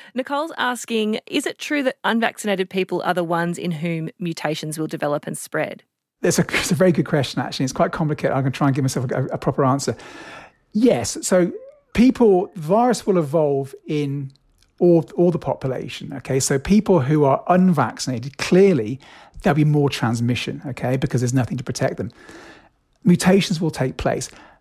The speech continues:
Speaker 2: Those mutations, though, when they do appear, when they evolve, they'll be subject to a different sort of selection pressure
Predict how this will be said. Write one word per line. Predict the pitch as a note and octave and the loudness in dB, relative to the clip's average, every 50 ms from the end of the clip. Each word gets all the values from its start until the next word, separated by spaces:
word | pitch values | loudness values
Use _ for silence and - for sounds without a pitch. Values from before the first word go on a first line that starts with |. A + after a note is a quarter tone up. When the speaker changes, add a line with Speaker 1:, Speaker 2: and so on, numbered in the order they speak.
| _ _ _ _ _ _ - | _ _ _ _ _ _ -6
Speaker 2:
Those | F3+ C#3 D#3 G3+ A3+ B3+ B3+ - | -2 2 4 6 6 6 4 4
mutations, | G3 F3+ - - D3 C#3 C3 - - - B2 B2 | 0 -2 -4 -4 -6 -6 -6 -8 -8 -10 -8 -6
though, | - A#2+ B2 | -6 -6 -4
when | A#2+ C#3+ E3+ E3+ | 0 2 2 4
they | E3 D#3+ | 4 2
do | D3+ C3 - F3 F#3 | 2 2 4 4 4
appear, | G3 F#3+ - - C3+ A2+ A2 - C#3+ - _ - _ _ _ _ _ | 4 2 -2 -4 -2 -2 -4 -4 -8 -14 _ -20 _ _ _ _ _
when | - D3+ D3+ D3 | 0 0 2 2
they | D3 C#3+ C3 | 4 2 2
evolve, | B2+ B2+ B2 B2+ E3 F#3 F3 C3+ A2 A#2+ B2 A#2+ C3 - | 2 0 0 2 4 4 4 4 2 0 -4 -6 -2 2
they'll | E3 E3+ F3+ F3 | 2 4 4 4
be | F3 F#3 E3+ | 4 2 2
subject | - - - - - F3 E3+ D#3 D#3 - D#3 B2+ - - - | 0 -2 -2 0 2 2 2 2 0 0 0 0 0 -4 -12
to | - - - D3 | -10 -4 -2 -2
a | B2 B2 - _ _ _ | -2 -4 -6 _ _ _
different | - G#3 G#3+ G#3 G#3 - - G3 F3+ - | 2 2 2 2 2 0 0 0 0 0
sort | - E3 D3 | -2 -2 -2
of | B2+ | -2
selection | - - - C#3+ D3 D#3 F3+ G#3+ - - - - - D3 C#3 | -2 0 0 2 4 4 4 2 0 -4 -8 -6 -4 -4 -4
pressure | - - - A#2 A#2 - - - - B2+ E3+ | -4 -4 -6 -6 -6 -8 -10 -8 -8 -8 -8